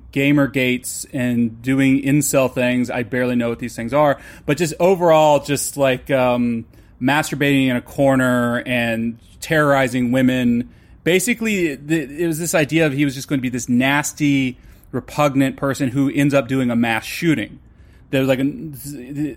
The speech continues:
about the story of someone becoming a mindless killer of innocence.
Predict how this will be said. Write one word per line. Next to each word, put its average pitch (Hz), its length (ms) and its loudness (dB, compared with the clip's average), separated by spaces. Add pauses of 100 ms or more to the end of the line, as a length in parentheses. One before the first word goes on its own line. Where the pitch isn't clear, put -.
(140)
about 151 440 0
the 127 60 -8
story 175 280 -2
of 139 80 -4
someone 147 300 0
becoming 131 480 -2
a 117 300 0 (200)
mindless 139 640 2 (100)
killer 131 560 0
of 120 280 -4 (360)
innocence. - 600 -6